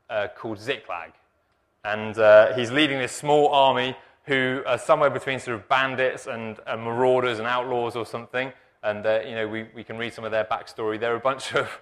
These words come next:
um, <laughs> well, roughneck cowboys, lovable rogues, something like that. You know, they're not kind of well brought up, clean behind the ears kind of guys. They're like the, the guys who've been exiled from their own country as well for being in debt or for getting into problems in, in their homeland. So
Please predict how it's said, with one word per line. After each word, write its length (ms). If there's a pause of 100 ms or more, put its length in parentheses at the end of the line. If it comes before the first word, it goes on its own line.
(400)
um, 240 (320)
<laughs> 340
well, 220 (200)
roughneck 560
cowboys, 760
lovable 380
rogues, 420
something 240
like 220
that. 240
You 60
know, 120
they're 240
not 420 (260)
kind 200
of 80
well 240
brought 400
up, 280
clean 280
behind 300
the 60
ears 260
kind 220
of 100
guys. 340
They're 140
like 300
the, 260 (220)
the 80
guys 280
who've 80
been 140
exiled 520
from 120
their 160
own 120
country 340
as 80
well 180
for 100
being 200
in 160
debt 260
or 60
for 120
getting 240
into 180
problems 480
in, 200
in 140
their 160
homeland. 400
So 200